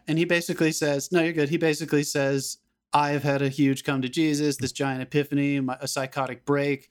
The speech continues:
So he's not working at the time, and he basically begs for her forgiveness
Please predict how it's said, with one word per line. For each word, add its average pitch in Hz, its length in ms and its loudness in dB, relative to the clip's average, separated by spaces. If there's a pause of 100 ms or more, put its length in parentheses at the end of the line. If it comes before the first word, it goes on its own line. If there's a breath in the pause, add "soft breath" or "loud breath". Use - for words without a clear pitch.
(300)
So 151 160 0
he's 143 140 2
not 127 180 -2
working 143 320 0
at 143 120 -2
the - 60 -4
time, 143 260 -2
and 143 80 0
he 156 80 0
basically 156 500 -2
begs 143 560 -2
for 156 180 -2
her 135 140 0
forgiveness 131 840 -6